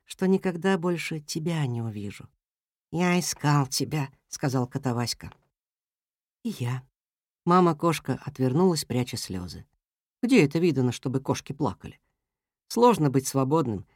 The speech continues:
если нигде не ждут и некуда возвращаться. Грусть одиночества повсюду следовала за мамой-кошкой. Эта печаль примешивалась ко всему. К прекрасному закату,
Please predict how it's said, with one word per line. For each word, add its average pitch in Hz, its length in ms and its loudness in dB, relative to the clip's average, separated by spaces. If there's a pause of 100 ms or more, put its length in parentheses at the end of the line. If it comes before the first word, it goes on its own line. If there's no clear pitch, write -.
(160)
если 156 320 0
нигде 147 360 2
не 139 140 4
ждут 135 400 -6 (420)
и 131 40 -2
некуда 135 420 0
возвращаться. 98 800 -10 (680)
Грусть 196 340 2
одиночества 175 680 2
повсюду 151 460 -2
следовала 131 560 -2
за 120 140 -4
мамой-кошкой. 127 760 -2 (720)
Эта 160 200 0
печаль 208 400 2
примешивалась 147 720 0
ко - 140 -6
всему. 143 380 -2
К - 60 -16 (540)
прекрасному 196 560 2
закату, 123 560 -4